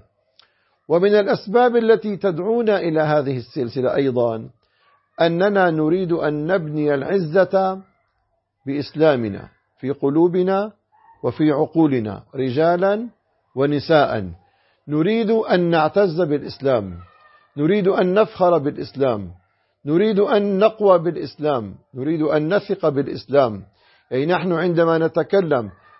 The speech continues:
عن العقيدة الإسلامية نتكلم بعز، وعندما نتكلم عن الفقه الإسلامي نتكلم بعز، وعندما نتكلم عن الأق-، القيم الأخلاقية في الإسلام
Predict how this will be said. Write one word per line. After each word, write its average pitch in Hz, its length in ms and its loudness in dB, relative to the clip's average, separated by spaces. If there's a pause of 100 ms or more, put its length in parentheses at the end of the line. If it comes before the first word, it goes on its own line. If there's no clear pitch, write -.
عن 156 200 -2
العقيدة 165 600 0
الإسلامية 170 960 0 (120)
نتكلم 139 580 -2
بعز، 117 520 -4 (640)
وعندما 170 480 2
نتكلم 170 640 0
عن 156 260 0
الفقه 160 480 -2
الإسلامي 165 800 -2 (340)
نتكلم 147 640 2
بعز، 120 460 -2 (460)
وعندما 175 640 2
نتكلم 190 560 0
عن 175 240 0
الأق-، - 380 -8
القيم 170 580 0
الأخلاقية 190 800 0
في 160 120 -4
الإسلام 190 640 -4